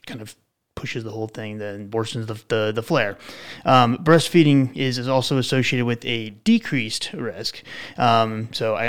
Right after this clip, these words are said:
I, I don't know why I said also, but <laughs> breastfeeding is associated with a decreased risk in developing lupus. Um, some other things, obviously, that can happen early on in childhood, so, like, low birth ter-, uh, bo-, birth weight,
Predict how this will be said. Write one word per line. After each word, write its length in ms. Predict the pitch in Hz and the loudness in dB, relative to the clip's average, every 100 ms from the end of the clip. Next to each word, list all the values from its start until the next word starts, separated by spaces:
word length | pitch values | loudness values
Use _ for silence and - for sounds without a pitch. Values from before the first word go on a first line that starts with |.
| - | -4
I, 120 | 120 | -4
I 100 | 123 | -2
don't 100 | 123 | -2
know 60 | 117 | 0
why 80 | 110 | 0
I 20 | 104 | -2
said 60 | |
also, 480 | 107 113 - 101 107 - | 0 0 -2 -4 -6 -4
but 240 | 113 - | -4 0
<laughs> 40 | |
breastfeeding 480 | 139 135 - 151 120 | 0 2 2 2 2
is 160 | 117 113 | 0 -2
associated 560 | 135 127 135 123 123 117 | -4 -2 0 0 -2 -6
with 120 | 113 | -8
a 80 | 110 | -4
decreased 560 | 117 139 - 120 - | -2 -2 -2 -4 -2
risk 220 | 113 104 | -4 -4
in 40 | 110 | -6
developing 380 | 107 104 104 101 | -6 -6 -6 -10
lupus. 380 | 101 101 98 - - - - - | -8 -10 -10 -14 -20 -18 -18 -8
Um, 180 | 120 113 | -2 -2
some 140 | 113 135 | 2 4
other 140 | 139 | 4
things, 360 | - 127 123 120 | 4 4 4 2
obviously, 360 | 113 113 123 | 0 -2 -4
that 100 | 117 | -6
can 100 | 117 | -4
happen 240 | 117 113 110 | -4 -2 -4
early 200 | 110 107 | -4 -4
on 100 | 101 | -6
in 80 | |
childhood, 640 | 98 - 131 120 117 113 104 | -8 -4 -4 -2 -2 -2 -4
so, 100 | 117 | -8
like, 160 | 101 113 | -8 -4
low 300 | 110 110 107 | 0 0 -2
birth 320 | - 110 - | -4 -4 -4
ter-, 240 | 127 117 | -8 -6
uh, 180 | 123 113 | -4 -6
bo-, 200 | 101 123 | -2 -4
birth 300 | 123 123 113 | 0 0 0
weight, 260 | 120 110 | -4 -6